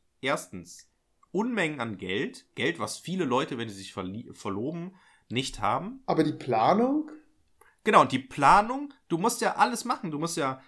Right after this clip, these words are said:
Speaker 1: du musst ja Essen planen, du musst den Ort planen.
Speaker 2: Für zwei,
Speaker 1: Allein du
Speaker 2: in, an, in zweieinhalb Jahren. <laughs>
Speaker 1: Ja, so ungefähr,
Speaker 2: Ich weiß
Speaker 1: weil die
Speaker 2: nicht
Speaker 1: Hochze-
Speaker 2: mal, wo und wann ich da bin.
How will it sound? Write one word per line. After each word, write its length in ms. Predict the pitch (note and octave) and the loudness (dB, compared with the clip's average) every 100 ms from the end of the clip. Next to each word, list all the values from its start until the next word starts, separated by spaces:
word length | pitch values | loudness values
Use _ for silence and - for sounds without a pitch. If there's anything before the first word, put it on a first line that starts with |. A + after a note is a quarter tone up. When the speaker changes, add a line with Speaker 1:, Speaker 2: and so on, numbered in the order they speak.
| _ - | _ -8
Speaker 1:
du 60 | |
musst 180 | D3+ - | -4 -2
ja 60 | - - | -2 -2
Essen 360 | A#2 - A2 | -2 -2 -8
planen, 560 | - A#2 A2+ A2 A2+ A2+ _ _ - | -4 2 4 2 -2 -12 _ _ -4
du 100 | D#3+ | -2
musst 240 | E3+ - | 0 -2
den 140 | F3 - | -4 -2
Ort 380 | A#2+ A#2+ B2 _ | 2 2 2 _
planen. 380 | C3 A#2+ A#2+ A#2+ | -2 2 2 4
Speaker 2:
Für 160 | G3+ G3 | 4 6
zwei, 320 | - A3 A#3+ | 10 12 12
Speaker 1:
Allein 120 | F3+ | 10
du 40 | A3+ | 2
Speaker 2:
in, 120 | B3 | 2
an, 220 | A3+ G#3 | 2 2
in 200 | A#3+ D4 | 0 0
zweieinhalb 800 | - - A3 - G3+ F#3 F#3+ F#3 | 2 2 4 4 4 6 4 4
Jahren. 760 | D#3+ D3 D3+ C3+ - F#3 - - | 6 8 8 8 10 8 8 6
<laughs> 240 | F4+ E4 - - - | 10 10 8 2 8
Speaker 1:
Ja, 180 | A#3 | 10
so 140 | G#3+ G#3+ | 10 2
ungefähr, 320 | G#3+ - A#3 | 0 2 2
Speaker 2:
Ich 160 | G#3+ G#3+ | 6 12
weiß 120 | A3+ | 12
Speaker 1:
weil 80 | - | 12
die 80 | |
Speaker 2:
nicht 100 | - G3+ | 6 6
Speaker 1:
Hochze- 60 | A#3 | 10
Speaker 2:
mal, 340 | G#3 F3+ E3 | 12 12 8
wo 220 | G3+ A#3+ | 6 10
und 200 | A3+ F3+ | 8 6
wann 180 | F#3+ G#3+ | 2 2
ich 120 | G#3+ - | 2 2
da 140 | F#3 | 4
bin. 500 | F#3 A#3 G#3 F#3 | 6 4 2 -4